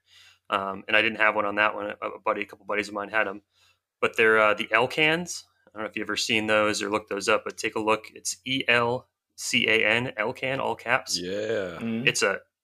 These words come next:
Speaker 1: amazing L P V O. It's a one to four, one to six. Uh, they're five five six, seven six two. They run 'em on, you know, both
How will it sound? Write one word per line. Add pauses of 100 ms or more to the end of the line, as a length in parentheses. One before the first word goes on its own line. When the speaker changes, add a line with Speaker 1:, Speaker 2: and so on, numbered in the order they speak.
Speaker 1:
amazing (360)
L
P
V
O.
It's
a
one
to
four,
one
to
six. (420)
Uh,
they're
five
five
six,
seven
six
two. (360)
They
run
'em
on,
you
know,
both